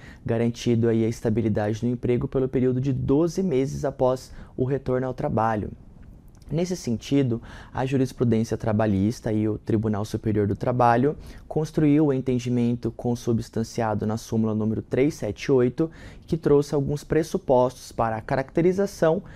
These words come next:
e aplicação dessa estabilidade no emprego. O primeiro deles é de que o afastamento tem que ser superior a quinze dias, ou seja,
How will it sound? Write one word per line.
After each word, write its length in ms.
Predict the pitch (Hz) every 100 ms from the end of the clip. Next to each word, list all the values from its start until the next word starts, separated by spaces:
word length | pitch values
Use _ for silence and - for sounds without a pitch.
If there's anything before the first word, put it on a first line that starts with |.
| - -
e 180 | 151 160
aplicação 800 | 160 151 151 151 - 127 127 143
dessa 300 | - 120 123
estabilidade 680 | 123 135 123 123 120 110 113
no 80 | 127
emprego. 440 | 151 - - - - - - - -
O 80 | -
primeiro 320 | 180 196 226
deles 640 | 151 117 139 151 117 - -
é 120 | 120
de 120 | 127
que 140 | 135 -
o 60 |
afastamento 560 | 127 139 - 127 127 135
tem 240 | - 139
que 80 | 139
ser 140 | - 139
superior 500 | 135 147 135 127 131
a 40 |
quinze 360 | - 143 139 170
dias, 480 | 135 147 131 110
ou 80 | 113
seja, 440 | 117 123 107 98